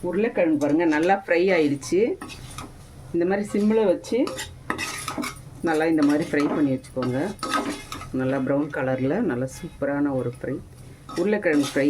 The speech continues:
ரெடி ஆயிடுச்சுங்க. இது வந்து சிம்பிளா செய்யக்கூடிய, சீக்கிரமாவும் செய்யக்கூடிய ஒரு டிஷ் தான். இது வந்து பேச்சுலர் பசங்க கூட இதெல்லாம் வந்து டக்குன்னு செஞ்சிடலாம். வேலைக்கு போறவங்களும் டக்குன்னு ஒரு உருளைக்கிழங்கு ஃப்ரை இந்த மாதிரி செஞ்சு எடுத்துக்கலாம்.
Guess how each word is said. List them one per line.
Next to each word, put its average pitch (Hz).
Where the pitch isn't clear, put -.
ரெடி 123
ஆயிடுச்சுங்க. 127
இது 170
வந்து 196
சிம்பிளா 240
செய்யக்கூடிய, 160
சீக்கிரமாவும் 202
செய்யக்கூடிய 147
ஒரு 123
டிஷ் 131
தான். 165
இது 143
வந்து 180
பேச்சுலர் 180
பசங்க 151
கூட 156
இதெல்லாம் 135
வந்து 135
டக்குன்னு 170
செஞ்சிடலாம். 131
வேலைக்கு 190
போறவங்களும் 143
டக்குன்னு 247
ஒரு 165
உருளைக்கிழங்கு 156
ஃப்ரை 139
இந்த 127
மாதிரி 123
செஞ்சு 123
எடுத்துக்கலாம். 127